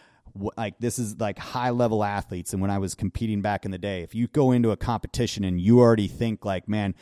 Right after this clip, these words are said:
this dude's better than me, I'm gonna lose, like, I, there's no way I'm gonna be able to beat that individual," you're right. You will hold yourself back overall, and what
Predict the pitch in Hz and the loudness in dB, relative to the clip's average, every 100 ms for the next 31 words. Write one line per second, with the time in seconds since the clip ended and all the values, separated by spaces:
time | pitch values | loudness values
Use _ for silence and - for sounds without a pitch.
0 | - _ 117 110 123 113 87 104 107 110 | -16 _ 0 2 4 4 4 0 2 2
1 | 113 117 - 104 110 107 98 101 107 110 | 2 2 0 0 4 4 4 6 6 6
2 | - - 92 - 104 107 110 95 110 104 | 2 -4 -6 -6 -6 -2 0 4 6 6
3 | 104 98 95 101 95 85 104 107 - 90 | 4 2 0 2 2 0 -4 -4 -8 -6
4 | 98 - 107 101 90 104 98 123 131 123 | -6 -4 -2 0 0 0 4 6 6 4
5 | - _ - 98 98 104 107 - - - | -8 _ 0 4 6 6 4 0 -12 -20
6 | _ _ _ _ _ 95 113 117 120 113 | _ _ _ _ _ 4 6 8 8 6
7 | 104 - - 98 110 101 - 98 101 113 | 2 0 0 0 0 -2 -2 -2 2 4
8 | 110 95 98 | 4 0 -4